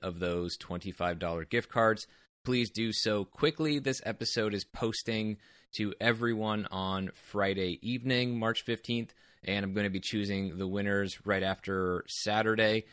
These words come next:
And then I'll be reaching out to the winners for their mailing address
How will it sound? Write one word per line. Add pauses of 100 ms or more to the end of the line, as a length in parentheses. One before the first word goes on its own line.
(420)
And
then
I'll
be
reaching
out
to
the
winners
for
their
mailing
address